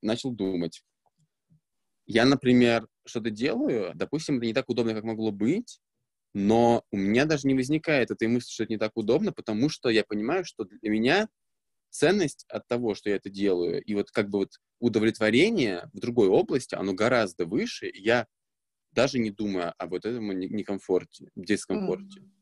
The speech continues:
Speaker 2: Значит, что ты в зо-, ну, то есть, ты понимаешь, может быть, разный, разная степень, эм, комфорта, во-первых.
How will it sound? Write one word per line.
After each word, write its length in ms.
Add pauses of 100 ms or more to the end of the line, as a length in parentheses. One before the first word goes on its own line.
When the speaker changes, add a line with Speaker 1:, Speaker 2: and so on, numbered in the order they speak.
(360)
Speaker 2:
Значит, 400
что 140
ты 580
в 80
зо-, 240
ну, 140
то 100
есть, 240 (180)
ты 60
понимаешь, 420
может 220
быть, 140
разный, 840 (260)
разная 400
степень, 600
эм, 720 (200)
комфорта, 1000
во-первых. 640